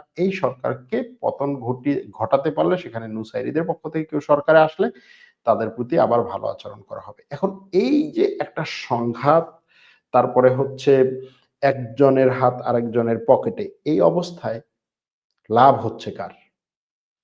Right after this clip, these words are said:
এই অবস্থায় এখনো পর্যন্ত কারো লাভ বোঝা যাচ্ছে না। ইসরায়েলের হয়তো কিছুটা লাভ হচ্ছে, কিন্তু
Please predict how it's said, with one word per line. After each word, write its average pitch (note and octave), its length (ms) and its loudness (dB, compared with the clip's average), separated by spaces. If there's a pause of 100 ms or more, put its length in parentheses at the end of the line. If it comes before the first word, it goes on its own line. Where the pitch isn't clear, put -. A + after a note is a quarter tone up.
(500)
এই E3+ 160 8
অবস্থায় G3+ 540 6
এখনো F#3 360 0
পর্যন্ত G3 440 2
কারো C#3+ 300 6
লাভ B2 240 4
বোঝা A#2+ 240 2
যাচ্ছে B2+ 240 -2
না। A#2 100 -6 (260)
ইসরায়েলের B2+ 460 0
হয়তো B2+ 180 -4
কিছুটা B2 340 -8
লাভ A2 200 0
হচ্ছে, G#2+ 360 -6
কিন্তু D3 320 2